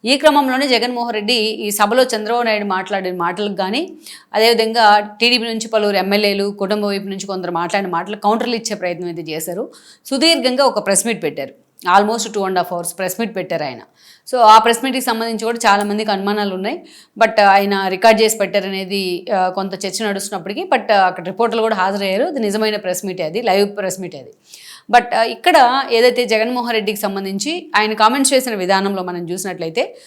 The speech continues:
చంద్రబాబు నాయుడిని టార్గెట్ చేసే ప్రయత్నం చేశారు. చివరికి ఆయన పెట్టిన రెండున్నర గంటల ప్రెస్ మీట్‌లో రెండు గంటల సేపు దాదాపు రెండు వందల సార్లు చంద్రబాబు నాయుడు పేరు స్మరించి ఉంటారు.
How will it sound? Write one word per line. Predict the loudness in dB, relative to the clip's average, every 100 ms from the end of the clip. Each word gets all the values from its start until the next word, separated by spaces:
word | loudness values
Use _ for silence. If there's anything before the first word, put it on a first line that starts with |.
| -20 _ 0
చంద్రబాబు | 4 4 2
నాయుడిని | 2 0 4
టార్గెట్ | 4 6 2 -2
చేసే | -6
ప్రయత్నం | -4 -4 -4 -6 -6
చేశారు. | -4 -2 -2
చివరికి | -2 -2 -2 -2 -4 -4 -6 _ -20 -14 2
ఆయన | 4 4 2
పెట్టిన | 0 0 0 2 2 2
రెండున్నర | 0 2 2 2
గంటల | 0 0
ప్రెస్ | 0 0 -2
మీట్‌లో | -2 0
రెండు | 2 4 4
గంటల | 2 0 -2
సేపు | 0 -2 -2
దాదాపు | 4 6 6 6 4
రెండు | 2 0
వందల | -2 -4
సార్లు | -2 0 0 -4
చంద్రబాబు | -2 -2 -2
నాయుడు | -4 -6
పేరు | -8 -8
స్మరించి | -8 -10 -10 -12
ఉంటారు. | -12 -12